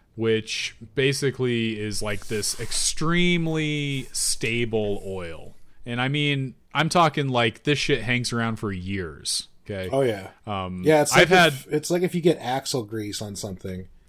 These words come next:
Speaker 1: Right. Or,
Speaker 2: Um,
Speaker 1: uh, or creosote.
Speaker 2: Yeah.
Speaker 1: Another example. <clears throat> Uh, I've had clothes where I've gotten poison ivy in them that I've tried to wear two years after the contact, and I've had another breakout because of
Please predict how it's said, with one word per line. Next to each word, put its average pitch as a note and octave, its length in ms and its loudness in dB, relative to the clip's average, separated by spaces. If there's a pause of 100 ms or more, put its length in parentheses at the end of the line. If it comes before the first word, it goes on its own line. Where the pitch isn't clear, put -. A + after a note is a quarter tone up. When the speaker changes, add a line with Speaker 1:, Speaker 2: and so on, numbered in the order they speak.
(160)
Speaker 1:
Right. F2 320 -12 (420)
Or, B2+ 280 0
Speaker 2:
Um, A2+ 60 0
Speaker 1:
uh, G2+ 300 -2 (100)
or - 80 -18
creosote. A#2+ 680 4 (280)
Speaker 2:
Yeah. D3 340 6
Speaker 1:
Another F2+ 300 -10
example. E2 500 -16 (1200)
<clears throat> D3 320 0
Uh, B2 300 2 (220)
I've E3 220 2
had F3 220 4
clothes C3+ 500 2
where B2+ 100 0
I've A#2 200 -2
gotten A#2 280 0
poison A2+ 380 0
ivy G#2+ 320 -2
in A#2 140 -4
them B2 340 -4 (220)
that A2 280 0
I've A2+ 220 -4
tried A#2 260 -2
to G#2+ 60 -4
wear G2+ 400 -4
two C#3+ 320 -6
years A2 500 -2
after F#2 380 -6
the F2 100 -12
contact, F2+ 680 -10
and F#2 80 -10
I've F2 140 -8
had G2 140 -8
another F2+ 360 -10
breakout D#2 600 -14 (340)
because F2 340 -10
of D#2+ 460 -16